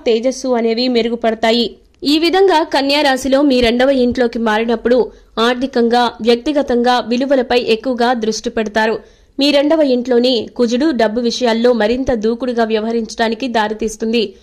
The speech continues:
సింహరాశిలోని బుధుడి సంచారం మీ వాక్చాతుర్యాన్ని, నాయకత్వ సంభాషణను పెంచుతుంది. మీ తొమ్మిదవ ఇంట్లో రాహువు, బృహస్పతులు చేసే సంచారం కారణంగా ప్రయాణాలు, చదువులకు ఊహించని అవకాశాలను తెచ్చిపెడతారు. మీ పన్నెండవ ఇంట్లో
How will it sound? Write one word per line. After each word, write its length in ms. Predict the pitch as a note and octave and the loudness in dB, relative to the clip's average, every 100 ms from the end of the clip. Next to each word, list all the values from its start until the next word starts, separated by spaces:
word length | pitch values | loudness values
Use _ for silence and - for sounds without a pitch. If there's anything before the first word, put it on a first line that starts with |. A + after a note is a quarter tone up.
| _ _ | _ _
సింహరాశిలోని 720 | - C#4 C4+ B3 A3 A#3 A3+ B3 | -2 0 2 0 0 -2 0 0
బుధుడి 340 | A3+ A3 A3+ | -2 -2 -4
సంచారం 500 | A#3 A3 A#3 A3+ E4+ F#4+ - _ | -2 -2 0 0 0 -4 -16 _
మీ 120 | C#4+ D4+ | 0 2
వాక్చాతుర్యాన్ని, 960 | C#4 F4 F#4 F#4 D#4+ C#4+ C4 B3+ C4+ | 0 0 -2 -2 -2 0 0 0 0
నాయకత్వ 500 | C4 A3 A#3+ C4+ C4 | 2 0 0 -2 -4
సంభాషణను 640 | A#3+ A3+ A#3 B3 B3+ A#3+ C4 | -6 -2 -2 -2 -4 -4 -2
పెంచుతుంది. 720 | A#3+ A3 - A#3 A#3+ A3+ - _ _ - | -4 -6 -8 -4 0 -2 -4 _ _ -4
మీ 80 | C#4 D4 | 0 2
తొమ్మిదవ 340 | D#4 E4+ D4+ C4+ | 2 2 0 0
ఇంట్లో 200 | B3 B3+ B3+ A3 | 0 2 4 2
రాహువు, 300 | A3 B3 D4+ C4 | 0 -2 -2 0
బృహస్పతులు 560 | A#3+ A#3 - A#3+ A#3 A3+ | -2 -2 -4 -6 -6 -4
చేసే 200 | A3+ A#3 - | -4 -4 -6
సంచారం 380 | A3 G#3+ B3+ A#3+ A#3 | -4 -2 -2 -2 -2
కారణంగా 420 | A3 A3+ A#3 B3 - - _ _ | -2 -2 0 0 -2 -8 _ _
ప్రయాణాలు, 520 | A#3+ A#3+ B3+ B3 A3+ B3+ B3+ | 0 2 2 0 0 -2 -2
చదువులకు 500 | A3+ B3 B3 A#3 B3 A#3 | -2 -2 -4 -4 -4 -4
ఊహించని 460 | C#4 D#4+ D4 B3 - | -2 -2 0 -2 -2
అవకాశాలను 580 | A3+ A#3 A#3+ A#3+ A3+ B3 D4 | -4 -4 -6 -4 -2 -4 -4
తెచ్చిపెడతారు. 640 | A3+ - A#3 A3 A3+ A#3 - - - _ D4 | -8 -6 -6 -2 0 0 -2 -12 -20 _ -2
మీ 80 | D4 D4+ | 0 2
పన్నెండవ 380 | D#4+ F#4 E4 C#4 B3 | 4 4 2 0 0
ఇంట్లో 240 | A#3+ C4 | 0 2